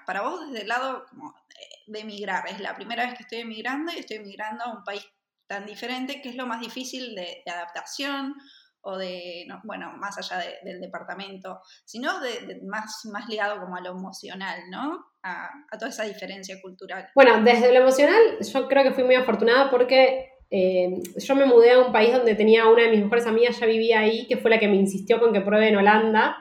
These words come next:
Speaker 2: Entonces ya tenía una amiga, que parece una mierda, <laughs> pero chicos, una amiga, este, es todo lo que necesitas.
Speaker 1: <laughs> Es un montón.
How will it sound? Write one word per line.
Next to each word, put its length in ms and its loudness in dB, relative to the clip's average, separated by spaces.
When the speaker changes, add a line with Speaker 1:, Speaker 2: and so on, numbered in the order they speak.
Speaker 2:
Entonces 280 -4
ya 100 4
tenía 380 6
una 220 8
amiga, 520 4
que 100 0
parece 360 0
una 100 4
mierda, 360 6
<laughs> 40 -2
pero 240 10
chicos, 460 6
una 260 10
amiga, 720 8
este, 340 6
es 60 2
todo 120 8
lo 100 8
que 80 6
necesitas. 600 6
Speaker 1:
<laughs> 380 -10
Es 200 0
un 120 12
montón. 320 0